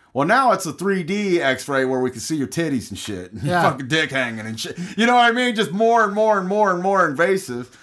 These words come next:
Speaker 1: until you just literally have no liberty left. It's crazy the power of that.
Speaker 2: Well, yeah, it's just like so many years ago, whatever, like, all the kids are gay, right? And I'm like, "Okay, I see that happening. They're gonna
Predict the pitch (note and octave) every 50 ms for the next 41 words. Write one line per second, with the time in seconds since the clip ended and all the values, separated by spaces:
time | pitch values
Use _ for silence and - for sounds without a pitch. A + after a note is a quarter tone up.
0 | - - _ _ - C#3 C#3 C3+ - E3 D#3+ D#3 D3 C#3+ D3 C3 D#3 C#3 - C3+
1 | D#3+ E3+ E3 D3 D3+ D3+ C#3+ B2+ C3+ C3+ C3+ A#2 A#2 A2 A2+ A#2+ B2+ C3 C3 C3
2 | C3 B2+ B2+ A#2+ A#2 - A2 A#2+ B2 B2+ A#2 A2+ G#2+ G2+ G2 G2 G2+ G#2+ F#2+ D2+
3 | - - - - - _ _ _ - A2+ A#2+ - - - - D3+ D3 D3 C#3 A#2
4 | A2+ A2 G2+ F#2+ - G#2+ F#2+ F#2 F#2 F2+ F2 E2+ E2+ D#2 D2 - - - G#3 A#3+
5 | A3 F#3+ F#3+ A3+ A#3+ F3+ C3+ C3 B2 - E3+ - - F#3+ D#3 C#3+ C#3 - _ _
6 | _ _ _ _ _ _ _ _ _ _ _ _ - - - F3 F3 E3+ E3+ F3
7 | F3 E3+ D#3+ E3+ F3+ F3+ E3 D3+ D#3 D3+ D#3+ D3+ D#3 D3 C#3 C#3+ C#3+ D3 D3+ D3
8 | C3+ C3+ C3 C3 A#2 A2 G#2+ - _ _ _ _ _ _ _ _ _ _ _ _
9 | _ _ _ _ - A#2+ A#2 A#2+ A#2+ A#2 A#2+ A#2 - - C#3+ C#3 B2 B2+ C3+ B2
10 | A#2+ B2+ B2 A#2+ A2+ G#2 G2 G2 G#2 G#2+ A2 A2+ A#2 A#2 - _ _ _ _ _
11 | _ _ _ _ _ - B2 B2 B2 A#2 A2 A2 C#3+ E3 D#3+ - E3 C#3+ C3+ C#3
12 | C#3 C#3 C3+ C3+ B2+ - C#3+ C3 B2 B2 A#2+ A#2 A2+ A2+ A#2 A#2+ A#2+ A#2+ B2 B2
13 | A#2+ A#2 A#2 A#2+ A#2 A#2+ A2+ C3 B2 A#2+ A2